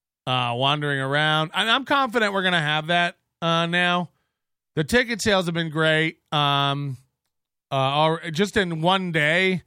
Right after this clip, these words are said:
the ticket sales were enough to make me go like, "Oh, okay, people are, <laughs> are gonna come to this. I don't have to worry about it." So,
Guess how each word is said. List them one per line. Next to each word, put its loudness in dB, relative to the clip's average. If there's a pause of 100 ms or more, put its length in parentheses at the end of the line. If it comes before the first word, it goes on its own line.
(580)
the -2
ticket -2
sales 0
were 0
enough -2
to -4
make -2
me -4
go 0
like, -4
"Oh, 2
okay, -4
people 0
are, 0 (100)
<laughs> -12
are 2
gonna -4
come -8
to -8
this. -10 (340)
I -2
don't 0
have -2
to -2
worry 2
about -6
it." -20
So, 2